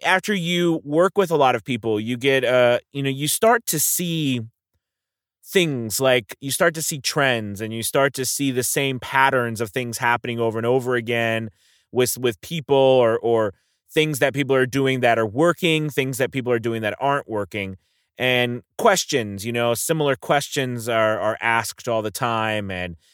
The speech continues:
you know, th-, th-, you just, you just get to see more. It's really, it's really exciting. Um, and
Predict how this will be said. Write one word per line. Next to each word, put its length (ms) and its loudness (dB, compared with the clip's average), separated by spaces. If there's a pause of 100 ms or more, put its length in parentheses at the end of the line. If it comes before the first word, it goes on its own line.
(260)
you 100 -6
know, 220 4
th-, 260 -6
th-, 140 -6
you 140 -8
just, 240 2
you 100 -2
just 220 -2
get 160 0
to 100 2
see 300 0
more. 280 2
It's 140 0
really, 440 4
it's 260 -4
really 420 4
exciting. 680 -2 (120)
Um, 440 0 (520)
and 280 2